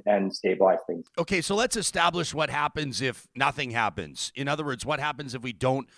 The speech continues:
Speaker 2: fix this? What are we talking about? We had, we had a conversation here on the show since you and I last spoke with, with Doctor Bradley Martin.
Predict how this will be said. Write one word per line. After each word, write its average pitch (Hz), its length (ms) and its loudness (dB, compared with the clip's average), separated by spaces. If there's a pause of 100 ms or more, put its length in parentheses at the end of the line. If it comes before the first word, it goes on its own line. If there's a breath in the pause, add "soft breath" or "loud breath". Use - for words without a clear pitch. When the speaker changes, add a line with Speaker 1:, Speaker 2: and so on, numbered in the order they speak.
(180 soft breath)
Speaker 2:
fix - 320 -2
this? 95 220 -6
What 156 100 0
are 220 60 -6
we 214 80 -4
talking 143 480 0
about? 78 260 -4
We 139 120 -2
had, 156 100 0
we 156 80 2
had 185 100 4
a 165 40 -6
conversation 147 540 -2
here 143 140 -2
on 143 100 -4
the 135 80 -8
show 131 220 -2 (240 soft breath)
since - 540 0
you 185 180 0
and 156 80 -2
I 175 160 2
last 147 380 -2
spoke 123 360 -2
with, 120 220 -4
with 117 320 -6
Doctor 139 300 -2
Bradley 120 420 -2
Martin. 104 460 -2